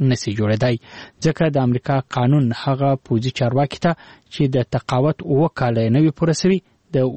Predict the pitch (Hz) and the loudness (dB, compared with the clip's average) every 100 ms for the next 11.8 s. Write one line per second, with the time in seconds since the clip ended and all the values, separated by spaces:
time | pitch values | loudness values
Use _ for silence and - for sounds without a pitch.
0 | 135 127 - 165 127 117 139 127 - 110 | 0 0 -2 -2 -2 0 0 -2 -4 -2
1 | 143 147 - - 127 113 104 123 127 98 | 0 0 -2 -6 -2 0 0 2 2 0
2 | - 120 127 123 _ _ 151 - 156 143 | -2 0 2 0 _ _ -6 -4 -2 0
3 | 139 135 - 147 156 135 127 127 123 151 | 0 -2 0 0 2 0 -2 -4 -2 0
4 | 165 160 139 127 127 135 143 139 - 120 | 0 0 0 0 0 0 0 0 -2 -2
5 | 113 - 143 113 113 117 - 139 - 147 | -2 0 0 2 0 -2 -2 -4 -4 -6
6 | - - 113 110 - - - - 104 98 | -6 -4 -2 -2 -4 -14 -6 -2 0 2
7 | 117 123 _ _ - - - - 170 170 | 2 2 _ _ -20 -20 -18 -2 0 0
8 | 185 170 - 151 147 139 147 160 - 147 | 0 -2 -4 -2 0 2 2 0 0 0
9 | 151 180 - 135 127 123 - 143 139 127 | 0 0 0 0 2 0 0 0 2 2
10 | 123 143 131 135 170 160 123 123 123 123 | 2 4 2 2 0 0 2 2 0 -4
11 | - 135 120 - 147 143 170 | -4 -2 -2 0 0 2 0